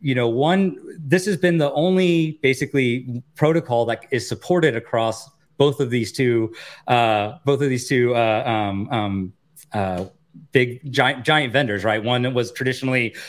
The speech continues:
the Lakehouse vendor doing the Lakehouse thing, and the other one was doing the cloud data platform thing. And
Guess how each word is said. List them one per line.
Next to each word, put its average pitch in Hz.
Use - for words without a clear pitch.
the 107
Lakehouse 143
vendor 139
doing 120
the 101
Lakehouse 156
thing, 165
and 120
the 110
other 127
one 123
was 110
doing 120
the 110
cloud 127
data 127
platform 117
thing. 101
And 123